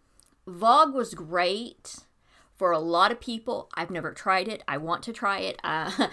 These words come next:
<laughs> I was telling my clan <laughs> earlier, it's like, "So, um, can you teach me how to do original Vogue so I can get ready for a new Vogue?" <laughs> Because I'm wondering how it's going to play out when they do release that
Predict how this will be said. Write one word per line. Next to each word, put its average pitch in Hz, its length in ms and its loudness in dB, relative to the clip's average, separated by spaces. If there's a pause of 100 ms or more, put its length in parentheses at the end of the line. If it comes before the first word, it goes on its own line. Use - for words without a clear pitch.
<laughs> - 140 -20
I - 80 0
was 190 140 2
telling 190 240 -4
my 175 140 -6
clan 208 540 -4 (140)
<laughs> - 140 -14
earlier, 220 300 2
it's 196 120 -2
like, 190 220 4 (260)
"So, 269 800 8
um, 240 640 0
can 269 160 0
you 277 160 -2
teach 311 260 -8
me 294 120 -2
how 233 200 0
to 226 180 -6
do 202 520 -6
original 185 500 -2
Vogue 214 400 0
so - 160 -4
I 165 80 0
can 170 140 -10
get 151 120 -6
ready 160 520 -4
for 156 200 -8
a 151 40 -6
new 156 200 -4
Vogue?" 240 420 0
<laughs> - 60 -2 (1200)
Because 247 640 2
I'm 226 340 6
wondering 269 400 4
how 226 320 2
it's - 160 -8
going 202 200 -2
to 190 180 -8
play 190 340 0
out 226 240 4
when 202 160 -2
they 180 200 0
do 254 360 0
release 214 520 0
that - 520 -4